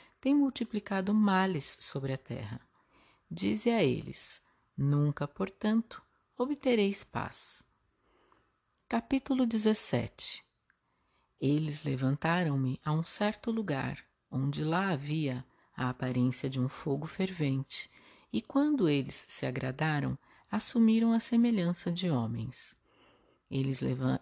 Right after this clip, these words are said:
levaram-me a um alto lugar, a uma montanha, cujo topo alcançava o céu.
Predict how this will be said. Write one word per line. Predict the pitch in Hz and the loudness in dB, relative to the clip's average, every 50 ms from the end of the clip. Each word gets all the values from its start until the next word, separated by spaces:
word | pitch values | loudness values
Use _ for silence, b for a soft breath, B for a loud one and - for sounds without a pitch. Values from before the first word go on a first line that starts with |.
| _ - | _ -4
levaram-me | 139 143 135 - - 131 131 135 - 143 156 175 196 196 220 254 - - - | -4 -4 -4 -4 -2 -2 0 0 0 2 2 2 2 0 0 -2 -4 -6 -4
a | 165 | -2
um | 151 151 147 156 160 | 0 0 0 0 0
alto | 196 226 240 254 - - 277 | 0 -2 -2 -4 -6 -6 -4
lugar, | 269 277 254 240 - 127 117 117 101 - _ b b b b b b b b - | -4 -4 -2 -2 -2 -2 -2 -4 -6 -10 _ b b b b b b b b -6
a | - 120 | -2 0
uma | 127 135 131 | 0 2 2
montanha, | 131 139 139 143 143 - - 151 156 151 147 135 127 123 - b b b b b b | 2 2 2 0 -2 -2 -2 0 2 2 2 0 0 -4 -6 b b b b b b
cujo | - - 233 226 240 240 | -6 -4 -2 -2 -2 -4
topo | 233 - 240 247 - - | -2 0 -2 0 2 2
alcançava | 220 220 - - 226 226 226 - - 240 233 226 226 | 0 0 2 2 2 2 2 2 0 0 0 0 0
o | 240 240 | -2 -2
céu. | - - - 135 120 - - | -2 -2 -2 -2 -2 -2 -4